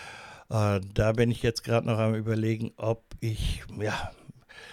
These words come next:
vielleicht hat einer von euch noch so, so eine Kiste zu Hause rumliegen. Es sollte Minimum umgerechnet vierhundert Millimeter Tele haben. Ja, das wär's eigentlich schon als, als große,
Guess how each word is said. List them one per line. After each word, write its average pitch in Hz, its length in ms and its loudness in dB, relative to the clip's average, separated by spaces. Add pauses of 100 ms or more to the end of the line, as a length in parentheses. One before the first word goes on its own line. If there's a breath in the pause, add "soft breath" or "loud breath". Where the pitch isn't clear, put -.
(180 loud breath)
vielleicht 160 440 8
hat 175 160 10
einer 170 260 10
von 160 180 2
euch - 320 6
noch 139 140 2
so, 127 180 2
so 120 160 -2
eine 120 220 4
Kiste - 420 -2
zu - 160 0
Hause 113 320 4
rumliegen. 95 760 -2
Es 127 140 0
sollte 151 260 6
Minimum 156 680 4
umgerechnet 139 680 4
vierhundert 139 400 4
Millimeter 131 600 4
Tele 156 360 6
haben. 160 400 2 (1400 loud breath)
Ja, 123 260 4
das 117 220 4
wär's 135 220 6
eigentlich 117 260 4
schon 113 180 0
als, 104 400 0
als - 600 -2
große, 120 600 2